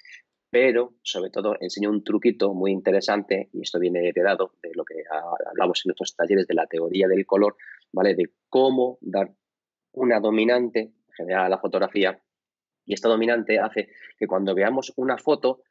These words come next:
tanto las luces como las sombras, como los medios tonos, tintan a un solo color. Es lo que se llama armonía en la analogía. Entonces, la gente ve eso y dice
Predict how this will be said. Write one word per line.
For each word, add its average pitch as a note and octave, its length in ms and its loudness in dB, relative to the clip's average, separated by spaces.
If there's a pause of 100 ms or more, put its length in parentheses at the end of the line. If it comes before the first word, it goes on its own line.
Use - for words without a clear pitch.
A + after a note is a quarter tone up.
(220)
tanto G#2+ 420 0
las G2 260 -2
luces - 680 -4 (200)
como G2 220 0
las G2 280 0
sombras, - 500 -2
como F2 200 -2
los F2+ 120 2
medios C3+ 340 2
tonos, C#3 320 2 (420)
tintan F3 640 2 (140)
a G#2 100 0
un A2+ 140 0
solo A2 380 2
color. - 340 0 (140)
Es - 80 -18
lo E2+ 80 -10
que E2+ 60 -14
se E2+ 80 -10
llama E2+ 320 0
armonía F2 400 0
en F#2 80 0
la F2 60 2
analogía. E2 420 0
Entonces, F#2 280 0 (180)
la F#2 100 0
gente A2 320 2
ve A2+ 180 2 (200)
eso A#2 200 -2
y B2 60 4
dice - 260 -4